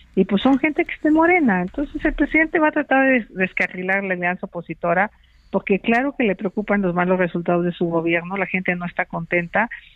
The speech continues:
y el presidente sabe que si hay un liderazgo capaz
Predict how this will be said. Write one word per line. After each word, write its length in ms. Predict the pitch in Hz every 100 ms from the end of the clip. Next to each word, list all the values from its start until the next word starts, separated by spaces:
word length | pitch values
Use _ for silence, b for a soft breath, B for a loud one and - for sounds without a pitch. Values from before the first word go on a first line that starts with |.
| B _
y 180 | - 180
el 60 | 175
presidente 520 | 185 165 185 196 202
sabe 320 | 185 175 170
que 100 | 175
si 120 | -
hay 120 | 180
un 120 | 196 196
liderazgo 440 | 180 165 170 165
capaz 480 | 156 156 - 165 165